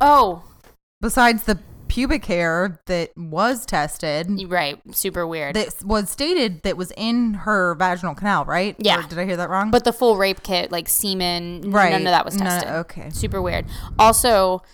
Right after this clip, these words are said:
Speaker 1: sidebar suggestion. I do remember my suggestion.
Speaker 2: Oh.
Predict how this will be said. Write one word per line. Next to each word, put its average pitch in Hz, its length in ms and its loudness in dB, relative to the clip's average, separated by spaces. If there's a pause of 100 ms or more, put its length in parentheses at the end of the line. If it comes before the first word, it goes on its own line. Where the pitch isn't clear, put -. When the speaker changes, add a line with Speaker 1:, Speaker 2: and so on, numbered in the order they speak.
(240)
Speaker 1:
sidebar 208 920 6
suggestion. 196 920 -2
I 190 100 -4
do 180 200 -6
remember 170 340 -4
my 165 100 -6
suggestion. 180 760 -4 (120)
Speaker 2:
Oh. 240 380 -2